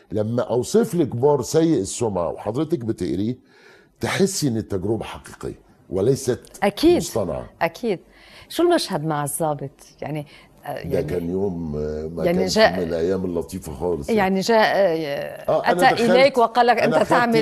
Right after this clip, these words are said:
Speaker 2: يعني،
Speaker 1: الأماكن اللي هعمل فيها البحث الروائي،
Speaker 2: إيه.
Speaker 1: ودخلت أول بار، بار تعيس جدا، جدا، جدا، في وسط البلد، و-، وقعدت وشوية ولقيت اتنين، آه،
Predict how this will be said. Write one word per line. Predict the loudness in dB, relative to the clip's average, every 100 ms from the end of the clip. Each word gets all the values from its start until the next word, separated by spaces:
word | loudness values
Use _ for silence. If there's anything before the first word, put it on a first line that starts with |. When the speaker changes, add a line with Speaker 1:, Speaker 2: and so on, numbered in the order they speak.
| 4
Speaker 2:
يعني، | 4 4 2 2 2 2 2
Speaker 1:
الأماكن | 2 0 0
اللي | 0 0
هعمل | 0 -2 -2
فيها | 0 0
البحث | 0 -2 -2 -4
الروائي، | -2 -2 0 -2
Speaker 2:
إيه. | -6 _ _ _ _ -20 -8
Speaker 1:
ودخلت | 0 2 2 0 -2 -4 -2
أول | -2 0 0
بار، | -2 -2 -4
بار | -2 -4 -2
تعيس | -2 -2 -4 -4
جدا، | -4 -2 -4
جدا، | -4 -6 -6 -6 -4
جدا، | -4 -4 -6 -6
في | -6 -6
وسط | -6 -6
البلد، | -8 -4 -2 -4 -4
و-، | -4 -6 -6
وقعدت | -6 -4 -2 -2 -4 -10 -20 _ _ _ _ _ -6
وشوية | -4 -2 -2 0 2
ولقيت | 2 0 -2 -4 -4
اتنين، | -2 -2 -2 -6 -6 -6 -6
آه، | -4 -4 -4 -4 -8 -10